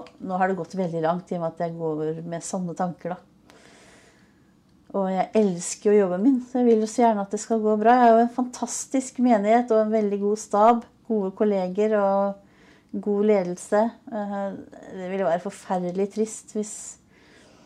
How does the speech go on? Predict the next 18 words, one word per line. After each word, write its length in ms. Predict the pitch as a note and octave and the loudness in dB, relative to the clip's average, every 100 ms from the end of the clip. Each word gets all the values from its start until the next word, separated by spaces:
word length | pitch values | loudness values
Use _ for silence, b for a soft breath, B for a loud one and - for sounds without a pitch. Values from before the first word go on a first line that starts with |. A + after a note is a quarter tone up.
| b b b | b b b
hvis 180 | G#3 - | -6 -4
dette 240 | G#3 G#3 | -6 -4
her 220 | G3+ F#3+ F3+ | -4 -4 -8
skulle 460 | - F#3+ F#3 F#3 F#3 F#3+ F#3 F3+ B B B B | -10 -8 -4 -4 -2 -2 -4 -6 B B B B
<laughs> 760 | B B _ - - - - G#3+ | B B _ -20 -20 -16 -2 0
gjøre 240 | F3+ D#3+ | 2 0
at 100 | D#3+ | 0
jeg 160 | F3 F3 | -2 0
må, 140 | E3+ E3+ F3 E3+ _ - - | 0 2 2 -2 _ -12 -4
ja, 160 | F3 - B3 | -4 -6 -10
finne 320 | - G#3+ F3 E3 | -2 -2 -2 -6
på 100 | F3 | -4
noe 160 | F3 F3 | -2 0
annet 320 | D#3 F3+ - | -2 -4 -6
eller 240 | F#3 F#3 F#3+ | -6 -6 -6
sånn 160 | G3+ | -6
da. 80 | A#3+ - _ G#3 | -6 -8 _ -10
Det 100 | F#3+ | -6